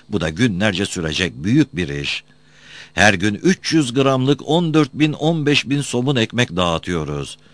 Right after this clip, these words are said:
Fakat bir somundan fazla alan o kadar çok insan var ki, ekmek alan toplam kişi sayısı muhtemelen on bir bini geçmez. Kolej tarafındaki sığınmacılar arasında tifo salgını baş gösterdi. Yirmi yedi vaka.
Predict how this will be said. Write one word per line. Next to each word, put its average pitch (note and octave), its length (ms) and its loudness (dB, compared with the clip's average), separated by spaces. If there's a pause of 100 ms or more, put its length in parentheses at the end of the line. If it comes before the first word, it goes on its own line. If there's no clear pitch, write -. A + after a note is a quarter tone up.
(200)
Fakat F#2 280 0
bir D#3 220 4
somundan F2 540 -2
fazla F#2+ 360 -2
alan G2 260 2
o A#2+ 100 -2
kadar B2+ 260 0
çok A2 220 -4
insan G2+ 420 0
var G2+ 180 2
ki, F#2 260 -2 (280)
ekmek D#3 340 2
alan D3+ 280 2
toplam C3 440 -2
kişi C3 260 -2
sayısı F2 380 -2
muhtemelen D3 640 0
on D3 320 0
bir G#2 200 0
bini F#2+ 200 0
geçmez. D2 680 -4 (1040)
Kolej F#3 420 4
tarafındaki D2 680 -4
sığınmacılar F2+ 720 0
arasında F2+ 500 -2
tifo D3+ 300 -2
salgını A#2+ 520 -2
baş G2+ 200 2
gösterdi. C#2+ 800 -6 (260)
Yirmi C3 320 2
yedi A2 240 0
vaka. D2+ 440 -6